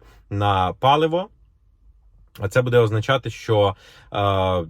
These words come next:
ціни там на дизель, на бензин, на газ, вони, ну, по, по різним там оцінкам будуть, е,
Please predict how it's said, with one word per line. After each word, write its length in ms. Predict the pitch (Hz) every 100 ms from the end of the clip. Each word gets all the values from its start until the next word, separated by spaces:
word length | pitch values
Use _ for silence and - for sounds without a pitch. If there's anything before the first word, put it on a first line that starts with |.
| -
ціни 380 | - 147 139 104
там 200 | 92 101
на 80 | 104
дизель, 360 | 107 147 120 107
на 160 | 104
бензин, 440 | 95 101 104 123 107
на 100 | 101
газ, 240 | 131 131
вони, 340 | 107 107 113 101
ну, 300 | 113 101 90 -
по, 240 | 117 120
по 160 | 107 123
різним 320 | 143 127 113
там 160 | 113 113
оцінкам 460 | - 151 139 117
будуть, 460 | 107 110 135 127 -
е, 400 | 120 107 101